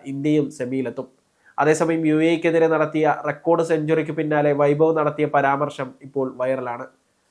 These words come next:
താൻ ഇരുന്നൂറ് റൺസ് നേടിയാൽ പോലും അച്ഛൻ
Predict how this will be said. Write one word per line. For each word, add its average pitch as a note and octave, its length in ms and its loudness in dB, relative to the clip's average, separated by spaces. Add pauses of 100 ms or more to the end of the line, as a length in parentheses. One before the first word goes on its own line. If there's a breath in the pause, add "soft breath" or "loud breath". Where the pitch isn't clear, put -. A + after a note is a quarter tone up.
(180)
താൻ G3 240 6
ഇരുന്നൂറ് F#3+ 400 6
റൺസ് G3 320 2
നേടിയാൽ F3 320 4
പോലും E3 440 2
അച്ഛൻ D#3 280 -4